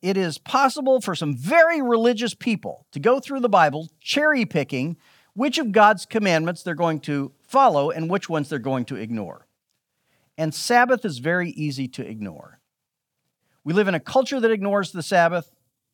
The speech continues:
and it's easy to get by filling the Sabbath with non-restful activities that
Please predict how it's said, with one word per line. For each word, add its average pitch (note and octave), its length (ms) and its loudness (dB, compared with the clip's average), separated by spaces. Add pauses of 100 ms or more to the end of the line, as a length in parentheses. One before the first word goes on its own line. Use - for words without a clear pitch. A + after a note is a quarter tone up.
(680)
and F3 140 -2
it's D3 120 -6
easy A#3 240 0
to G3+ 60 0
get F3+ 240 0
by C3 300 2
filling G#3+ 320 -4
the G#3 60 -6
Sabbath D3 440 -2
with C3+ 240 -6 (460)
non-restful A3+ 840 2
activities D3+ 720 -2
that C#3 200 -6